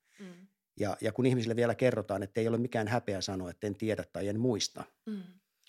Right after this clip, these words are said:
Speaker 2: Että, mutta kun me, me siirrytään toiseen kulttuuriin, niin kyllä mä niin kuin itse jäin niin kuin monta kertaa miettimään, että ymmärrämmekö me ihan kaikkea.
Speaker 1: Niin.
Speaker 2: Ja, ja se on semmoinen kysymys, että sitä ei niin kuin,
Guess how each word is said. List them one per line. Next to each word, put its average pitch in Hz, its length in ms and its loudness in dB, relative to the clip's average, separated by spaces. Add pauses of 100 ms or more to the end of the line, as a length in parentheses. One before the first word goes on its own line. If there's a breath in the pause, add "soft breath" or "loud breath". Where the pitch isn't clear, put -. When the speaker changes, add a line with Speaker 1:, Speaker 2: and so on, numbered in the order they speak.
(100)
Speaker 2:
Että, - 120 -14
mutta 95 160 -12
kun 120 100 -2
me, 117 60 2
me 120 140 0
siirrytään 127 440 2
toiseen 107 380 0
kulttuuriin, 98 680 -4
niin 92 160 -6
kyllä 113 180 -2
mä 120 100 2
niin 123 120 2
kuin 120 100 0
itse 143 260 2
jäin 98 320 -2 (600 soft breath)
niin 104 100 -8
kuin 107 120 -4
monta 127 240 4
kertaa 104 380 -2
miettimään, 95 600 -4
että - 220 -10
ymmärrämmekö 85 800 2
me 80 180 -12
ihan 90 280 -8
kaikkea. - 580 -14 (400)
Speaker 1:
Niin. 196 320 -10 (580)
Speaker 2:
Ja, 107 200 0
ja 110 140 -2
se 147 180 4
on 113 120 2
semmoinen 101 480 -2 (440 loud breath)
kysymys, 98 440 0
että 95 280 -4 (1200)
sitä 127 340 2
ei 101 100 2
niin 101 200 -2
kuin, 101 260 -4